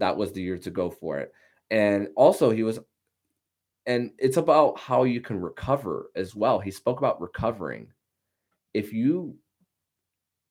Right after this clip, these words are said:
if you sign those guys and they don't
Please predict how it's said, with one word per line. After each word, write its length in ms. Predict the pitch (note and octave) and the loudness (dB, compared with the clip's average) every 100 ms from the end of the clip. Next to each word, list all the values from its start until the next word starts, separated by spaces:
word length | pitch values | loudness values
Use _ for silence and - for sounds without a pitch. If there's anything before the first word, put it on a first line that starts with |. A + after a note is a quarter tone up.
| _ | _
if 120 | - | -16
you 80 | A2 | -10
sign 260 | - B2 C#3+ | -2 -2 -2
those 200 | F2+ - | -6 -8
guys 360 | G1+ - - _ _ _ _ _ _ _ _ _ _ _ _ _ _ _ _ _ _ _ _ - | -10 -12 -16 _ _ _ _ _ _ _ _ _ _ _ _ _ _ _ _ _ _ _ _ -2
and 200 | G#2+ G#2 | 0 4
they 160 | G#2 | 4
don't 360 | G#2 A2 A2+ | 6 2 2